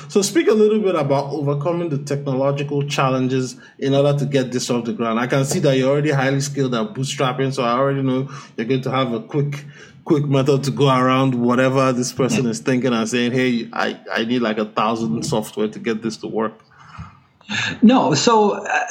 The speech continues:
Speaker 2: a-, again, you know, same approach I always followed. Um, I did need a landing page. So, uh, la-, la-, that landing page was one that my team and I created, my designer designed and my programmer created.
Speaker 1: Mm-hmm.
Speaker 2: Uh,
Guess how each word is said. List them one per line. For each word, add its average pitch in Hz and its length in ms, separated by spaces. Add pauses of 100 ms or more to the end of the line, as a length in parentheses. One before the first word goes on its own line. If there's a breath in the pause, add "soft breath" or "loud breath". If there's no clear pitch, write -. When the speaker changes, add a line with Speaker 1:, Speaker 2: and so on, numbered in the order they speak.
(140)
Speaker 2:
a-, 180 180
again, 165 380
you 147 80
know, 143 120
same 190 320
approach 170 420
I 135 420
always 151 400
followed. 127 640 (300)
Um, 131 680
I 139 120
did 180 260
need 151 220
a 123 80
landing 120 340
page. - 500
So, 117 440 (100)
uh, 127 180
la-, 135 380
la-, 135 220
that 139 160
landing 131 420
page 120 420
was 120 220
one 123 240
that 117 300
my 127 220
team 120 360
and 113 80
I 113 160
created, 110 800
my 120 160
designer 117 460
designed 139 580
and 120 100
my 113 180
programmer 110 680
created. 135 400
Speaker 1:
Mm-hmm. 143 640
Speaker 2:
Uh, 151 100